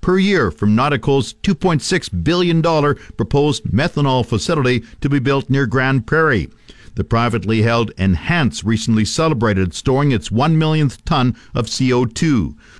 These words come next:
Nautical C E O and co-founder Mark Tonner says the project, first announced in twenty eighteen,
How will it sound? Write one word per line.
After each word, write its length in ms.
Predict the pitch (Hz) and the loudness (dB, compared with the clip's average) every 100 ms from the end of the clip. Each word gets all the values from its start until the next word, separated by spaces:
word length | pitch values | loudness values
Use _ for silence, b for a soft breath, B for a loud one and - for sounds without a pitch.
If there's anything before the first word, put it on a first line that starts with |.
| - | -2
Nautical 640 | 120 143 147 123 104 90 | 0 2 0 0 2 0
C 380 | - 131 123 117 | 0 -2 0 2
E 20 | |
O 160 | 120 | 2
and 240 | 135 101 90 | 2 0 0
co-founder 640 | 135 135 - 123 123 147 | 0 0 0 0 0 0
Mark 320 | 113 123 - | 0 0 -2
Tonner 420 | - 165 165 143 156 | -2 0 2 0 0
says 300 | - 110 95 | 0 0 0
the 120 | - | -4
project, 500 | - 143 117 127 120 | 0 0 2 -2 -2
first 320 | - 156 - | -2 -2 -2
announced 460 | 113 123 139 120 - | -2 0 0 -2 -2
in 100 | 104 | -2
twenty 320 | - 147 127 | 0 -2 0
eighteen, 600 | 113 - - 196 156 147 | -2 -4 -4 0 0 0